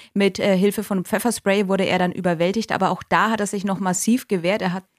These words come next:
eine Polizistin ins Bein gebissen und eine andere Frau wurde auch leicht verletzt beim Einsatz.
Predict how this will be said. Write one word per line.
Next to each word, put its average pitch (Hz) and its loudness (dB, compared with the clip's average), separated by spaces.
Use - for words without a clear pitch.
eine 214 2
Polizistin 214 -4
ins 196 -4
Bein 202 4
gebissen 214 4
und 220 0
eine 208 4
andere 214 4
Frau 196 0
wurde 190 0
auch 175 -2
leicht 160 -4
verletzt - -6
beim 143 -6
Einsatz. - -10